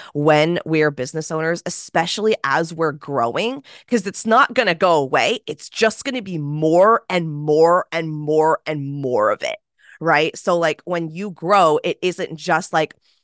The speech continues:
it gets easier and then it gets, like, oh, you just navigate all, like, yes, it gets easier in some capacity where you're able to hold it,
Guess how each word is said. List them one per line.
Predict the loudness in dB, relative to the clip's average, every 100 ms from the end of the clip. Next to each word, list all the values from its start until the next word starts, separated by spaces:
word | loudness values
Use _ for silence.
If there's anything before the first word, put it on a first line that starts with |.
| _ _ -4
it | -2
gets | 0 -2 -2 -14
easier | -12 -10 -4 0 2
and | 0 0
then | -4
it | -6 -4
gets, | -4 -4 -4
like, | -4 -2 0
oh, | 0
you | 0 -6
just | -8
navigate | -6 -2 -2 -2 -4 0
all, | 0 0
like, | -4 -6
yes, | -2 -2 -2
it | -8
gets | -8 -8 -10
easier | -14 -12 -6 -2 0
in | 0 -4
some | -4 -2 -2 -2
capacity | -8 -12 -8 -6 -6 -8 -10 -6
where | -2 -2
you're | -2 -2
able | -2 -2
to | -4
hold | -8 -8 -4 -4 -2
it, | -2 -2 -4